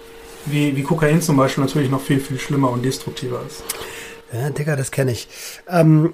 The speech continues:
Speaker 2: okay, wie, wie bist du zu Drogen gekommen?
Speaker 1: Bin ich zu Drogen gekommen? Ich glaub, das erste Mal gekifft habe ich auf der Realschule, damals in der siebten Klasse. Zu der Zeit zweimal eine Zigarette gezogen in meinem ganzen Leben und dann hat ein Kollege mich dazu genötigt, mit dem Bon zu rauchen.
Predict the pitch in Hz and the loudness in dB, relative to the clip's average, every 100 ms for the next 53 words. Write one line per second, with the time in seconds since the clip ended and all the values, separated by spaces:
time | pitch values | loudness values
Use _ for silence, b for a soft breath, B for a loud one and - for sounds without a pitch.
0 | - 165 156 185 156 151 156 185 202 190 | -4 -6 0 2 2 4 6 6 6 2
1 | 160 165 180 175 185 - - - - - | 0 2 6 6 4 0 -2 -20 -20 -20
2 | - - 139 - 123 131 139 123 - 139 | -18 -14 -12 -12 -14 -10 -8 -8 -10 -10
3 | 147 - 151 151 147 131 131 156 - 143 | -10 -8 -6 -4 -2 -4 -4 -8 -4 0
4 | 139 135 - - - 135 131 131 175 151 | 0 -2 -6 -10 -2 2 4 4 2 0
5 | 135 135 135 135 135 127 156 - - 165 | 2 2 2 0 -2 0 0 -2 -4 -4
6 | 156 135 190 B B B B B B B | 0 0 -2 B B B B B B B
7 | 147 139 139 151 139 135 - - - - | 4 4 6 6 6 4 -4 -10 -12 -4
8 | - 151 156 147 - 143 135 147 135 135 | 2 6 8 6 4 2 2 2 0 -2
9 | - 131 135 127 131 135 - 135 135 139 | -2 -2 0 0 -2 -2 -2 0 0 0
10 | 123 139 143 - 143 143 139 139 - B | 0 0 -2 0 2 4 4 4 0 B
11 | B B B 127 - - 127 135 139 139 | B B B -4 -2 0 2 6 6 4
12 | 123 131 131 135 156 - 123 117 143 175 | 0 0 2 2 2 0 -2 -4 -2 -4